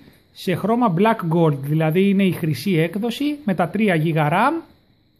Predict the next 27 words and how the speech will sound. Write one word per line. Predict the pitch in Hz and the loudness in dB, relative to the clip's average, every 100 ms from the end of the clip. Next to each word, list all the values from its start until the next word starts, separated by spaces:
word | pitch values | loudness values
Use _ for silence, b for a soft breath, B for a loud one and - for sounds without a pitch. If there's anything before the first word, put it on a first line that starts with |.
| - | -12
και | 220 | -8
όπως | 208 175 | -6 -4
βλέπετε | 214 196 160 | -2 -2 -2
εδώ | 151 202 262 | -2 -2 -2
το | 185 | 0
λέει, | 151 175 220 277 285 | 0 0 0 -2 -4
είναι | 208 190 165 | -4 -4 -2
dual | 196 175 | -2 -2
SIM. | 147 - 233 302 320 - _ _ _ _ _ _ _ _ _ _ _ | -2 -4 -4 -4 -8 -16 _ _ _ _ _ _ _ _ _ _ _
Μαζί | 165 170 185 | -4 0 2
λοιπόν | 208 160 180 | 2 2 0
για | 160 160 | 0 0
πρώτη | 165 180 147 | 0 -2 -2
φορά | - 151 156 | -2 0 0
θα | 147 | -2
το | 147 | -6
κάνουμε, | 160 202 233 240 | -2 0 0 0
δεν | 202 196 | -2 0
ξέρω | 170 196 175 | 2 2 0
κι | 160 | -2
εγώ | 147 170 160 - - | 0 0 0 -4 -14
τι | - | -10
περιμένουμε | 156 165 156 160 160 151 | -4 -2 0 0 0 -2
να | 147 | -2
δούμε | 143 151 | -2 -2
μέσα, | 143 190 226 269 220 | 0 -2 -4 -4 -2
email, | 165 185 233 277 294 | -2 0 0 -2 -4